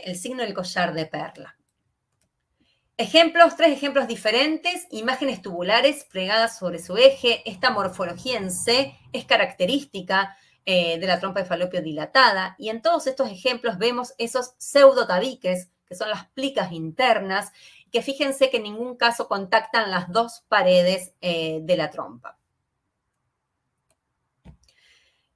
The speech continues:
También podemos verlo por tomografía. Obviamente que vamos a ver una estructura líquida tubular con realce periférico luego del contraste endovenoso.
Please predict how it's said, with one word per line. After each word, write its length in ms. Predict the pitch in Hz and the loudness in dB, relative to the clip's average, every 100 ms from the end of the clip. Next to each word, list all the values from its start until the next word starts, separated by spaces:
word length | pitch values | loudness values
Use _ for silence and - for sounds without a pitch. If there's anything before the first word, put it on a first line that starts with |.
| _ _ _ _ _ | _ _ _ _ _
También 380 | 294 311 381 - | -2 0 -2 2
podemos 360 | 294 277 294 185 | 2 2 0 2
verlo 520 | 262 285 302 277 - | 4 4 2 0 2
por 260 | 240 269 | 2 2
tomografía. 800 | 269 165 185 185 - 330 233 185 | 0 -2 -2 -4 -4 -4 0 0
Obviamente 580 | 233 233 226 294 254 180 | 0 -2 -2 -4 -4 -6
que 140 | 233 | -4
vamos 320 | 240 196 185 190 | -4 -4 -6 -4
a 100 | 185 | 2
ver 400 | 320 294 190 - | 2 2 -2 -8
una 140 | 208 | -12
estructura 460 | 208 - 170 233 220 | -12 -14 -12 -6 -4
líquida 460 | 202 220 - 185 185 | -4 -10 -8 -6 -6
tubular 600 | 175 160 170 254 339 - | -10 -8 2 2 2 -2
con 180 | 190 180 | -6 -4
realce 480 | 190 220 226 208 | -2 -2 -2 -8
periférico 880 | - 269 262 180 - 233 240 - 247 | 2 4 4 -4 -4 -4 -4 -4 -4
luego 380 | 208 208 262 247 | -4 -4 -4 -4
del 180 | 196 180 | -4 -6
contraste 640 | 180 180 208 196 - 185 | -6 -4 -4 -4 -4 -4
endovenoso. 920 | 175 175 170 160 156 139 - - 139 | -4 -4 -4 -4 -6 -8 -12 -16 -16